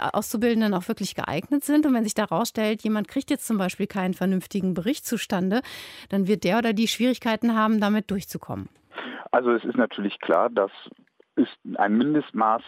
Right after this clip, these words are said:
Speaker 2: an Anforderungen, dass ein Polizeibeamter natürlich nicht nur im mündlichen Ausdruck, sondern auch im schriftlichen Ausdruck stark ist,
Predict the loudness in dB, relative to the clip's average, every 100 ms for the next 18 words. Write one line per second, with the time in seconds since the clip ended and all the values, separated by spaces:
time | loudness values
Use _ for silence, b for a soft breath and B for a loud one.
0 | -4 -2 -2 -2 -2 -2 2 2 4 2
1 | 0 0 -4 -10 -10 -6 -6 -2 0 2
2 | 2 2 0 -2 -4 -4 -4 -4 -4 0
3 | 0 -2 0 2 2 2 2 2 0 -2
4 | 0 0 0 -8 -2 -2 0 0 -2 -6
5 | -2 -4 -4 -2 0 2 0 -2 -6 -4
6 | 0 2 2 0 -4 -4